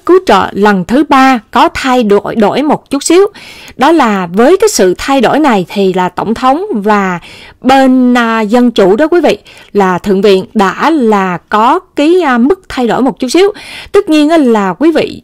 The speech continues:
những ai mà cá nhân á, có cái thu nhập bảy mươi lăm ngàn đô la một năm thì vẫn là nhận trọn vẹn là một ngàn bốn trăm đô la, cũng như là một cặp vợ chồng kết hôn khai thuế chung thì có cái mức thu nhập chung là một trăm năm mươi ngàn đô la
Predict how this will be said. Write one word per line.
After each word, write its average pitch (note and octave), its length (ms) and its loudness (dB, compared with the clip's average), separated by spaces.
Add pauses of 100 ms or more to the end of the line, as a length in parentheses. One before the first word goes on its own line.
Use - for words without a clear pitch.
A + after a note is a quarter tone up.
những G3+ 380 0
ai C#4+ 300 0
mà G3 360 0
cá A#3 240 -4
nhân D#4 320 0
á, F4+ 140 -2 (140)
có C#4 160 0
cái G#4 140 -4
thu C#4 80 -4
nhập A3+ 220 0
bảy F3+ 200 -2
mươi D#4 120 -2
lăm B3 180 0
ngàn F#3+ 180 -4
đô G3+ 100 0
la A#3 280 2
một F#3 200 -6
năm A3+ 160 0 (320)
thì G3 120 2
vẫn F#3 400 -2
là B3 220 -2 (260)
nhận G3 280 0
trọn F3+ 240 -2
vẹn F#3 260 -4
là F#3+ 60 -2
một F#3 160 -6
ngàn F3+ 200 -4
bốn A#3+ 180 -2
trăm A#3 160 -2
đô A3+ 100 0
la, A3+ 180 2
cũng G3 240 -4
như B3+ 140 2
là G#3+ 80 2
một F3+ 180 -4
cặp - 180 -6
vợ F3 100 -4
chồng F#3 280 -2 (320)
kết E4+ 180 0
hôn C4+ 340 0 (320)
khai B3+ 240 0
thuế C4+ 200 -2
chung C#4 260 2 (280)
thì G#3 160 2
có G#3 260 0
cái F4 140 0
mức F4+ 220 0
thu B3+ 120 -4
nhập A3 280 0
chung B3+ 240 2
là G#3 180 0
một F3+ 240 -4
trăm A#3+ 140 2
năm A#3 200 2
mươi A3+ 80 0
ngàn G3 180 -4
đô G3+ 80 -2
la A3+ 220 2